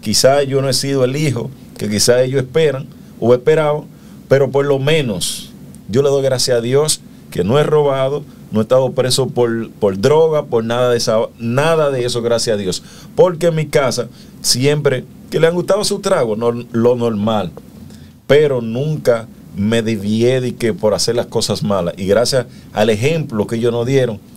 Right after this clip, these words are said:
y yo sé que va a permanecer, y a Dios le pido que siempre me le dé salud y que me permita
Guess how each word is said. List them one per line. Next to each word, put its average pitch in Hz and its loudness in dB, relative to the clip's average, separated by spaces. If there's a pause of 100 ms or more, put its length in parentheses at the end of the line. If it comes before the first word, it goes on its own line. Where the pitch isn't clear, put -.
(160)
y 104 -4
yo 123 2
sé 127 -2
que 120 0
va 107 0
a 117 -2
permanecer, 107 0 (460)
y 104 2
a 101 6
Dios 127 0
le 147 2
pido 147 -2
que 139 -2
siempre 139 0
me 143 -2
le 131 2
dé 135 0
salud 131 -2 (540)
y 113 -4
que 127 0
me 127 0
permita 135 0